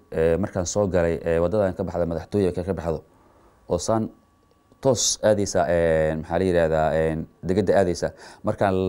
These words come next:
laabka aan galay, saan u galay. Afka hore markaan galaybo, qaraxa waa dhacay. Afka hore markaan galay. Balse laakiin mala sameyneen maqaayadda afkeeda hore ma aan gaarin.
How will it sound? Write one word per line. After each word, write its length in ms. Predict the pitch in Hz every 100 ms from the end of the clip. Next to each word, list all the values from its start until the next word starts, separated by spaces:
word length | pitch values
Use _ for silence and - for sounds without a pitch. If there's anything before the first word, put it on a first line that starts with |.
| 92
laabka 240 | 139 - 110
aan 120 | 98
galay, 140 | 92 87
saan 180 | 113
u 120 | 82 95
galay. 200 | 85 - _ _ _ _ _ _ _ _ _ -
Afka 240 | 139 -
hore 120 | 117 107
markaan 380 | 110 113 95 92
galaybo, 400 | 113 123 90 - _ _ _
qaraxa 240 | - 98 85
waa 120 | 80
dhacay. 240 | 78 78 - _ _ _ _ _ _ _ _ - -
Afka 280 | 135 - 113
hore 160 | 104
markaan 260 | 104 101 92
galay. 180 | 87 78 - _ - - -
Balse 260 | 95 -
laakiin 260 | 131 123 120
mala 140 | 123
sameyneen 340 | 135 123 117 117
maqaayadda 400 | 117 131 139 - -
afkeeda 300 | - 135 123
hore 100 | 120
ma 100 | 147
aan 80 | 156
gaarin. 280 | 156 160